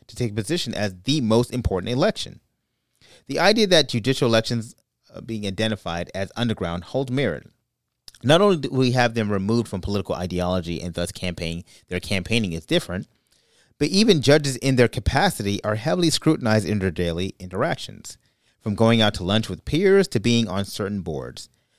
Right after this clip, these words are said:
The lifestyle of a judge is to be removed from everyday normal functions of society, without the seduction of popular, corporate, or societal influences.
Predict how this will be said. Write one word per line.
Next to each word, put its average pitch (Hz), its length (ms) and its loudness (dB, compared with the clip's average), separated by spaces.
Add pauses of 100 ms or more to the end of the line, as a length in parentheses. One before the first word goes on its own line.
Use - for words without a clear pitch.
The 98 80 -4
lifestyle 131 440 4
of 123 100 2
a 117 40 2
judge 104 340 2
is 101 160 -6
to 110 120 -2
be 95 140 -2
removed 101 400 0
from 98 180 -6
everyday 107 360 0
normal 92 300 -2
functions 95 440 -6
of 85 160 -8
society, - 540 -10 (480)
without 135 260 6
the 120 80 -2
seduction 113 580 0
of 90 200 -6
popular, 92 500 -4
corporate, 87 400 -8
or 98 80 -6
societal 90 460 -4
influences. - 680 -6